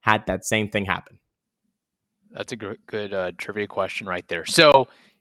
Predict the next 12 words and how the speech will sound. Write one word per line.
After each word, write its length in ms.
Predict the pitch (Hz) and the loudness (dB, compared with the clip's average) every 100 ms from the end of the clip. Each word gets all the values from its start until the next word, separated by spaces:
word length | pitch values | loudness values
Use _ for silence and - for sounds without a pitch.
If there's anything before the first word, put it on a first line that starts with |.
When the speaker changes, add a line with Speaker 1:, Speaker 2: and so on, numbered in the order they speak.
| _ _ - | _ _ -4
Speaker 2:
you 180 | 151 | -2
think 320 | 180 196 165 - | 2 2 2 2
Tyler 320 | 156 160 160 | 6 6 6
Glasnow 560 | 139 139 143 - 131 | 4 6 4 2 -4
is 80 | 117 | -4
going 300 | 110 127 127 | -6 -6 -6
to 120 | 120 | -10
get 240 | 117 123 120 | -8 -6 -6
enough 500 | 120 117 117 123 135 - | -10 -10 -2 -2 -2 -6
of 140 | 131 120 | -8 -6
a 80 | |
workload 840 | 117 127 131 - 113 104 95 90 92 | -6 -4 -4 -6 -8 -4 -4 -8 -14